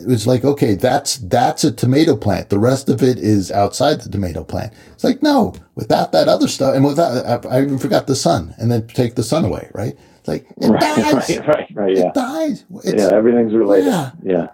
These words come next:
Speaker 1: S-, so
Speaker 2: Mm-hmm.
Speaker 1: one, one of the issues we get into is we, at some point you have to, in order to study something, you just have to draw an artificial line. Say, "Okay, we're not gonna study this." But that doesn't mean they're not related.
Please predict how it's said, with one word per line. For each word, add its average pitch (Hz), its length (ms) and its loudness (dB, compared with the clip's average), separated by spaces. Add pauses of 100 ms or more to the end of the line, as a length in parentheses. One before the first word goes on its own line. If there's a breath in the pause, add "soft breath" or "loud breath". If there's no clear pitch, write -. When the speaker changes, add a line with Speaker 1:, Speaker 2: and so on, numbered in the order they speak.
(320)
Speaker 1:
S-, - 260 -10
so 170 280 0
Speaker 2:
Mm-hmm. 107 640 0
Speaker 1:
one, 160 340 0
one 165 160 2
of 170 80 2
the 151 80 6
issues 131 320 0
we 110 200 -2 (100)
get 127 200 0
into 127 460 0 (240 loud breath)
is 110 240 0
we, 123 240 2 (140 soft breath)
at 127 180 -2
some - 200 2
point 156 260 0
you 143 80 4
have 123 240 2
to, 110 300 4
in 117 120 2
order 135 240 4
to 104 140 -4
study - 280 0
something, 104 300 -2
you 113 80 2
just 113 180 0
have 107 160 0
to 98 120 0
draw 90 260 2
an 82 80 -2
artificial 87 480 -2
line. 92 220 0
Say, 95 100 -2
"Okay, 92 220 0
we're 90 100 -2
not 101 240 0
gonna 85 160 -4
study 85 320 -6
this." - 400 -4 (320 soft breath)
But 143 100 0
that 143 140 0
doesn't 147 220 2
mean 113 100 4
they're 95 120 0
not 90 200 -2
related. 117 500 -6